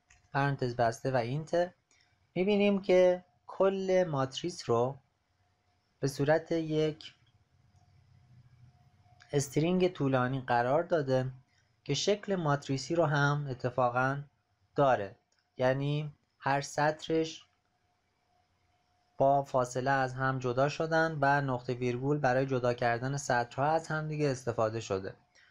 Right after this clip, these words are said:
در صورتی که بخوایم مجدداً رشته‌ای که ایجاد شده رو تبدیل به یک ماتریس واقعی بکنیم، می‌تونیم به این صورت عمل کنیم که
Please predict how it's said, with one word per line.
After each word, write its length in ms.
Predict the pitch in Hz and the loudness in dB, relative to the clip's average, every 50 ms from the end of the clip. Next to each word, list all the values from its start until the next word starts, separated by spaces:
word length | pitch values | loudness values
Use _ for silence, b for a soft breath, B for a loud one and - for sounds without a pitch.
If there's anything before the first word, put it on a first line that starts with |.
| b b _ _ | b b _ _
در 180 | - 143 151 | 0 2 2
صورتی 300 | 151 151 - 196 202 - | 2 2 0 0 0 -2
که 100 | 220 233 | -4 -6
بخوایم 300 | 220 226 196 - 220 220 | -4 -2 0 0 0 0
مجدداً 920 | 208 196 175 156 147 151 151 147 147 147 151 147 147 156 175 185 196 202 202 202 - _ _ _ _ _ _ _ _ _ _ _ _ _ _ _ - | 0 -4 -6 -4 0 0 0 0 0 -2 -4 -4 -2 -2 -2 -2 -2 -2 -4 -8 -14 _ _ _ _ _ _ _ _ _ _ _ _ _ _ _ -2
رشته‌ای 500 | 139 147 147 147 - - 170 190 202 196 | 0 0 0 0 -2 -2 -2 0 0 -2
که 460 | 196 - - 180 180 180 180 180 180 - _ _ _ _ _ _ _ _ _ _ _ _ _ _ _ _ _ _ _ _ _ _ _ _ _ _ _ _ _ _ _ _ _ _ _ _ _ _ _ _ _ | -2 0 4 4 6 6 4 2 0 -6 _ _ _ _ _ _ _ _ _ _ _ _ _ _ _ _ _ _ _ _ _ _ _ _ _ _ _ _ _ _ _ _ _ _ _ _ _ _ _ _ _
ایجاد 420 | _ 143 139 139 135 139 139 135 - | _ -2 -2 0 2 2 0 0 -2
شده 280 | - 135 135 147 156 | -4 -4 0 2 2
رو 100 | 170 175 | 2 2
تبدیل 420 | 170 - 156 135 135 131 147 160 160 | 0 0 -2 -2 -2 -4 -6 -6 -4
به 80 | 156 | -2
یک 200 | 151 156 160 160 | -2 -2 0 0
ماتریس 420 | 147 135 131 127 131 - 151 - - | 0 0 0 0 -2 -8 -10 -6 -4
واقعی 520 | 160 139 131 123 123 120 - 123 135 170 | -2 0 2 2 2 0 -2 -2 -2 -2
بکنیم، 680 | 165 131 120 120 - 123 117 120 127 139 151 160 170 170 - - b b b b b b _ _ _ _ _ - | 0 -2 -2 -2 -2 -2 -2 -2 -2 -2 -2 -4 -6 -8 -14 -20 b b b b b b _ _ _ _ _ -4
می‌تونیم 640 | 175 180 180 - 190 180 180 175 175 175 175 180 - _ _ _ _ _ _ _ _ _ _ _ _ | -4 -2 0 0 0 2 2 2 0 0 -2 -6 -10 _ _ _ _ _ _ _ _ _ _ _ _
به 80 | - 139 | -2 0
این 120 | 147 170 | 0 0
صورت 300 | 180 - 165 139 123 123 | 0 2 2 2 2 0
عمل 280 | 127 123 120 120 117 120 | 0 -2 0 0 -2 -2
کنیم 380 | - - 123 117 120 117 117 120 | -4 -6 -6 -6 -6 -6 -8 -6
که 420 | - - 113 117 117 113 113 127 | -4 -2 0 0 0 0 -2 -4